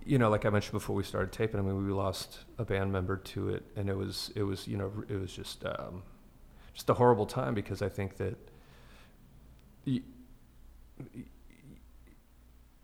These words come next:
we didn't know that there was anything wrong, because, like, you know, when you're, when you're in your high school band, you're all, like, buddies and you're hanging out all the time and you kinda know everything about each other. And then when you're older,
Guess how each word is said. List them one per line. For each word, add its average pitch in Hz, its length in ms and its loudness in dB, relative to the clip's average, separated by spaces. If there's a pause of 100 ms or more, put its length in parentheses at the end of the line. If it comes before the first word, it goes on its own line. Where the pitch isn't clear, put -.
(400)
we 151 120 6
didn't 147 320 6
know 107 600 4 (580)
that 101 380 -4
there 101 160 0
was - 580 -4 (500)
anything 104 360 -2
wrong, 117 220 2
because, 95 500 -4
like, 95 220 -4 (560)
you 127 160 -2
know, 107 100 2
when 104 160 0
you're, 101 260 0 (560)
when 131 120 2
you're 156 100 4
in 160 60 4
your 131 100 6
high 113 160 4
school 110 260 0
band, 95 460 0 (1040)
you're 110 160 2
all, 104 80 6
like, 95 160 0
buddies 101 300 2
and 95 60 0
you're 87 100 -2
hanging 92 220 0
out 95 160 2
all 92 80 2
the 90 60 -2
time 92 260 -4
and 92 60 -4
you 92 60 -4
kinda 95 180 -4
know 92 300 -2
everything 92 300 -4
about 95 240 0
each 98 200 -6
other. 98 200 0
And 95 100 -4
then 95 140 -4
when 98 100 -2
you're 101 140 0
older, 110 500 2